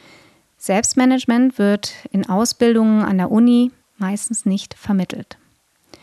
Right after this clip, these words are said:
Deswegen wurschteln sich viele selbst durch und schaffen sich ein mäßig oder gut funktionierendes System, viele aber scheitern daran. Die Auswirkungen wiederum können fatal sein.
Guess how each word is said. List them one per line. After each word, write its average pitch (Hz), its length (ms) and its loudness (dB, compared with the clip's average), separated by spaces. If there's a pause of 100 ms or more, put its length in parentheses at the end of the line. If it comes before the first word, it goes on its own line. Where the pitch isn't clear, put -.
(320)
Deswegen 220 460 0
wurschteln 269 540 2
sich 262 320 -4
viele 233 400 0
selbst 196 400 -4
durch 247 400 -2
und 202 120 0
schaffen 220 320 -4
sich 233 220 -6
ein 202 400 0 (560)
mäßig 247 640 -2 (500)
oder 190 240 -4
gut 226 260 -6
funktionierendes 208 720 0
System, 208 580 -4 (280)
viele 240 420 -4
aber 208 220 -2
scheitern 180 480 -6
daran. 175 420 -10 (1000)
Die - 120 -10
Auswirkungen 247 800 0
wiederum 226 420 0
können 202 220 0
fatal 190 520 -4
sein. 185 280 -6